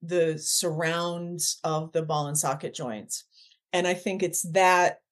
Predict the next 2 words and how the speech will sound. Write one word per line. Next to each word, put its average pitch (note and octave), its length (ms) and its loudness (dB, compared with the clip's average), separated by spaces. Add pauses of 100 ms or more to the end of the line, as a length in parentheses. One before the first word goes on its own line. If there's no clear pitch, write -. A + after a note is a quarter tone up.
specifically E3 1200 0 (580)
where D#3 680 0